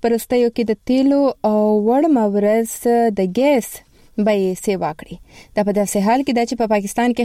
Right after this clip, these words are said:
خلک وار له مخه له ګرانۍ سره ټکوي او له حکومته غواړي چې پر دې مسله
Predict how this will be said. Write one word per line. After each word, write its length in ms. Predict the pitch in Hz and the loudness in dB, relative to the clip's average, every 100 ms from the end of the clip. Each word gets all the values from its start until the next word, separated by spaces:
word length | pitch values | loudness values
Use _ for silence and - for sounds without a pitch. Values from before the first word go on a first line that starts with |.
| - | -2
خلک 500 | - 233 247 240 - 233 | 0 0 0 -2 -2 0
وار 260 | 220 240 247 233 | 2 2 0 0
له 60 | 214 | 0
مخه 260 | 254 294 226 214 | 0 0 0 0
له 60 | 226 | 0
ګرانۍ 320 | 208 202 220 214 | 0 0 0 -2
سره 160 | 240 269 | -4 -2
ټکوي 280 | 294 302 359 | -2 2 2
او 40 | 339 | 2
له 60 | 285 | 0
حکومته 520 | 262 - 262 262 262 233 214 | -2 0 0 2 2 0 0
غواړي 280 | 247 277 269 - | 0 0 -2 -4
چې 160 | 240 | -4
پر 120 | 214 202 | -4 0
دې 80 | 226 214 | 0 0
مسله 280 | - 202 | -2 -2